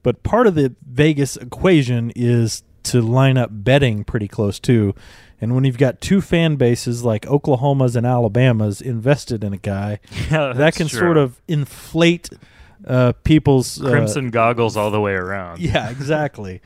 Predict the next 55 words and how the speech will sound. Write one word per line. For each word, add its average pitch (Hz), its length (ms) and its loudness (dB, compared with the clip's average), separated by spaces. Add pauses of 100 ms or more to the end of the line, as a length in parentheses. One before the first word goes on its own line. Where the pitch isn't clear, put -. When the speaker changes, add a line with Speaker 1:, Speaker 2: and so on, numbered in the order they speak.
(400)
Speaker 1:
So - 220 -2
people 151 320 2
can, 120 320 0
uh, 104 460 0 (160)
you 135 160 -2
know, 117 80 2
maybe 131 240 2
that 131 180 2
can 120 140 -6
inflate 120 420 0
those 104 220 0
numbers 107 420 0
a 98 40 -2
little 90 220 -2
bit. 85 260 -4 (260)
Speaker 2:
Yeah, 120 280 0
so 127 220 0
I, 143 280 -6
I'm, 170 200 -6
I 147 120 -4
am 147 220 2
gonna 135 180 -4
go 120 180 2
under 110 240 2
the, 98 360 2 (360)
what 117 120 0
was 101 160 2
it, 110 120 -6
thirteen? 117 500 -2
Was 107 60 0
that 135 60 4
the 135 60 2
Speaker 1:
Thirteen 123 220 0
Speaker 2:
number? 110 160 4
Speaker 1:
rushing 107 260 2
touchdowns, 92 500 -6
Speaker 2:
Yeah, 107 140 -2
Speaker 1:
yeah. 101 60 -8
Speaker 2:
so 127 400 0 (340)
Alabama, 143 680 0
his 117 140 -4
freshman 147 560 0
year, 120 560 2 (440)
hey, 190 140 -4
he 110 40 -2
had 113 200 0
thirteen 131 340 -4
rushing 127 320 -4
touchdowns. 95 480 -4
There 98 160 2
it 107 40 2
is. 104 300 0
Next 120 300 -4
year, 113 200 0
eight. 127 540 -2